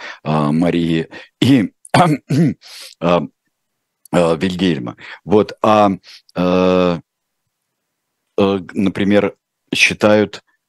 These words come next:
а, гражданской войной или,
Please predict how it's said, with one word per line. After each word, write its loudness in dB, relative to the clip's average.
а, -2
гражданской 0
войной -4
или, 0